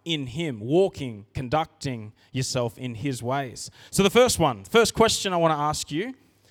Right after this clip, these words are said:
is, what do you attach yourself to? What thing do you attach yourself to?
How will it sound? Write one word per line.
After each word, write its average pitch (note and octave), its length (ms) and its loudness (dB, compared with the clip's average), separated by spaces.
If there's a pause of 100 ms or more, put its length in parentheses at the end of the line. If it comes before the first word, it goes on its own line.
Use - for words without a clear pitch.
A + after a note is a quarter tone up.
(120)
is, G#3 220 -2
what F3+ 200 6
do F3+ 100 -2
you E3+ 140 4
attach E3 340 -2
yourself B2+ 380 -8
to? D#2 160 -10 (880)
What F3+ 260 4
thing G#3 320 0
do D3 100 2
you C#3 160 4
attach C#3+ 380 -2
yourself A#2+ 420 -6
to? - 180 -12